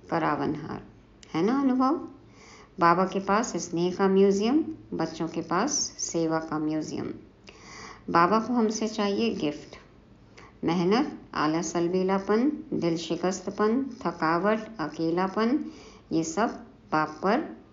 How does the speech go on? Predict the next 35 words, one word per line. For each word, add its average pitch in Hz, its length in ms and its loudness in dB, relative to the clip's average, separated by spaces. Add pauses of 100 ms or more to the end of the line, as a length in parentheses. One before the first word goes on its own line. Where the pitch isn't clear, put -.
बलिहार 160 500 0
कर 143 140 -8
दें, - 220 -12 (180)
पूरी 202 260 0
तरह 151 260 -2
से - 200 -10
न्यौछावर 170 640 0
कर 156 220 -4
दें। - 180 -10 (760)
फिर 196 160 6
बाबा 185 540 4
एक 170 120 -2
सौ - 180 -2
आठ 170 260 0
की 180 100 0
माला 160 320 0
की 202 240 -4
लड़ियाँ 165 720 2
बढ़ा 156 360 -2
देंगे, 113 420 -6 (540)
लेकिन 220 640 2 (140)
हमें 170 360 0
कभी 160 300 -2
भी 185 220 0
किनारा 160 600 0
नहीं 156 480 0
करना 156 400 -6
है। 151 260 -8 (840)
अशुभ 247 460 2 (160)
और 175 140 4
व्यर्थ 170 420 2 (180)
न 151 140 -2
सोचना, 202 840 -2
न 160 220 -2
बोलना, 165 640 2